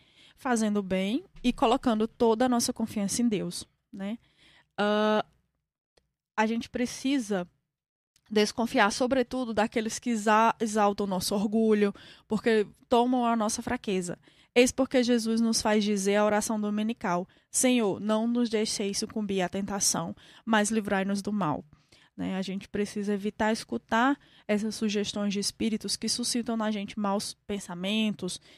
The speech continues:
discórdias, más paixões, que nos deixam assim, é, que como uma sensação, como uma intuição,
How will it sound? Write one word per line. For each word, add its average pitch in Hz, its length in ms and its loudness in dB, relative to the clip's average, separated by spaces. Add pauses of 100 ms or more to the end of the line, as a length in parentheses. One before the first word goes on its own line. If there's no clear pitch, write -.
(160)
discórdias, 202 880 0
más 202 300 -2
paixões, 196 920 0 (260)
que 247 100 2
nos 214 180 2
deixam 214 340 4
assim, 202 320 0 (340)
é, 196 280 2 (100)
que 240 320 2 (640)
como 320 580 4 (200)
uma 262 320 4
sensação, 294 520 0
como 240 240 -4
uma 240 180 0
intuição, 269 880 0